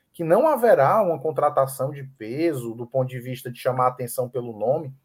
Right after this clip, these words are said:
Tudo é possível. Fortaleza tá atento a tudo. Agora, desde que esteja comprometido com um projeto coletivo, com uma ideia de jogo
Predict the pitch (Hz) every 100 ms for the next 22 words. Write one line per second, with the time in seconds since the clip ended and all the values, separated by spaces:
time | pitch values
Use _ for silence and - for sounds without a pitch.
0 | _ _ _ - 151 180 185 175 - 131
1 | 110 104 _ _ - 135 139 147 147 143
2 | 127 - 156 156 185 - - 117 95 _
3 | _ 107 123 123 123 165 180 180 - 160
4 | 151 139 147 143 139 127 - 165 175 202
5 | _ _ 156 160 165 143 151 139 - 147
6 | 135 135 135 160 185 240 _ - 165 151
7 | 139 175 202 160 147 135 147 165 208